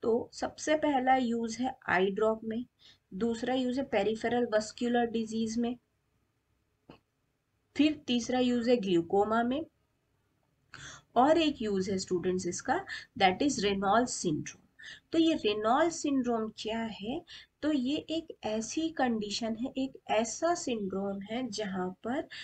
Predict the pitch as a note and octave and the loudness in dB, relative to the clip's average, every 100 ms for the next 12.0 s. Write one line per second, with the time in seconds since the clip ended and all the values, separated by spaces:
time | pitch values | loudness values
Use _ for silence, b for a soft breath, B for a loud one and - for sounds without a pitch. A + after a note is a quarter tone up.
0 | B B - F#3+ G#3+ G3+ G3 A3+ A3+ C4+ | B B -8 0 2 2 0 -4 -2 -6
1 | D4 _ - E4+ - - - G3+ F3+ F#3 | -6 _ 0 0 0 -6 -2 0 0 -2
2 | E3+ - - - B B B - G#3 G#3 | -8 -8 -12 -16 B B B -6 -6 -8
3 | - C4 D4 - - A#3 G3+ G3+ D#4+ D#4 | -4 -2 -2 -4 -2 -2 -2 0 0 0
4 | D4 - G3+ G#3+ A3+ D#4+ F#4+ B B _ | -4 -4 -2 0 0 0 -2 B B _
5 | - C#4 C4 G3+ G#3 G#3+ G3 F#3+ E3+ F3+ | 0 2 4 4 4 4 -2 -2 -2 -2
6 | F#3+ A3+ A3+ A3 C4 D#4+ D4 C4 B3+ D4 | -2 0 0 0 0 -2 0 -2 0 -2
7 | C#4+ D4+ C#4 G#3 E3 - - - B B | 0 0 0 -2 -4 -8 -18 -18 B B
8 | B _ - D4 E4+ E4+ A#3+ A3+ C#4 C4+ | B _ -2 0 0 -2 -2 -2 -4 -4
9 | D4+ D4+ D4 C4 A3 G#3+ G#3+ - G3 F#3+ | 0 0 0 -2 -2 -2 -4 -6 -6 -6
10 | G3+ G#3 A#3 B3+ A#3+ A#3+ - C#4+ C#4 C4 | -6 -10 -8 -6 -6 -6 -6 -4 -2 -2
11 | B3 G#3 F#3+ F#3+ G#3+ A3+ A3 G3 G3 A3+ | -4 -4 -4 -4 -6 -6 -4 -4 -2 -4